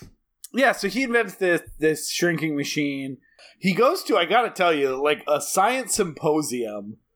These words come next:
to show off his science, which, P S, works.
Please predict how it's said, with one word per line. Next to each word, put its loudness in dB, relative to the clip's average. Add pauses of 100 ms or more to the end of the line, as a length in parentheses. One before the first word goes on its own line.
(640)
to 0
show 2
off 4
his -8
science, -2 (280)
which, -2 (220)
P 2
S, -6 (280)
works. -6